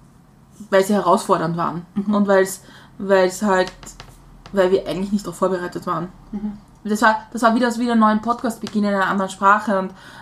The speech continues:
Speaker 1: und vor anderen Problemen zu stehen, die wir
Speaker 2: Mhm.
Speaker 1: halt zu dem Zeitpunkt nicht mehr gehabt haben in Deutsch oder in normalen Folgen und dann plötzlich war so alles anders. Und dann natürlich eben diese super Challenge mit Reisen dazu.
Speaker 2: Mhm.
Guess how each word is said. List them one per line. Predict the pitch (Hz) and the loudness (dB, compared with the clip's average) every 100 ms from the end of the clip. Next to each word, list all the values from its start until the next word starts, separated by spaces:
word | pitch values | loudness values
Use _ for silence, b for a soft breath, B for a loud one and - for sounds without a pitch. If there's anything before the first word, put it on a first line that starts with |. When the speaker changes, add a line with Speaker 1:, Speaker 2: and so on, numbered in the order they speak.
| B - | B -2
Speaker 1:
und | 208 214 | 0 0
vor | - - | -2 2
anderen | 196 226 | 4 4
Problemen | 220 196 190 190 | 2 0 -2 -2
zu | 196 | -6
stehen, | - 180 196 233 226 | -4 -2 2 2 0
die | 208 | -2
wir | 196 | 2
Speaker 2:
Mhm. | 196 | 4
Speaker 1:
halt | 190 190 - - - - - _ - - - - | 4 2 -12 -20 -20 -20 -20 _ -20 -20 -20 -8
zu | 214 | 0
dem | 196 | 2
Zeitpunkt | 214 208 208 208 202 | 4 2 0 -2 2
nicht | 226 - | 0 2
mehr | 220 | 0
gehabt | 196 190 202 | 2 0 0
haben | 185 185 - - - - | -4 -6 -10 -14 -16 -18
in | - 196 - | -6 -6 0
Deutsch | 165 - - - - b b b | 2 2 -4 -10 -14 b b b
oder | 196 | 0
in | 190 | 2
normalen | 185 185 175 196 | 0 0 -2 -2
Folgen | 208 202 208 | 2 4 2
und | 202 196 | 0 -2
dann | 190 | -2
plötzlich | 202 196 196 | -4 -6 -4
war | 190 | -4
so | 190 - | -2 -4
alles | 196 208 | -4 -2
anders. | 226 196 180 - B B B B B B | -2 -2 -4 -14 B B B B B B
Und | 214 | 4
dann | 226 | 4
natürlich | 214 220 202 | 4 2 0
eben | 214 208 | 0 -2
diese | 202 196 | -2 -4
super | - 226 220 | -4 -4 -2
Challenge | - 196 202 208 202 - B B _ - | 2 2 4 0 -2 -10 B B _ -4
mit | 208 196 | -2 0
Reisen | 180 202 208 | 0 2 2
dazu. | 165 156 170 160 165 - | 0 -4 -4 -4 -4 -6
Speaker 2:
Mhm. | 214 208 233 | 0 4 2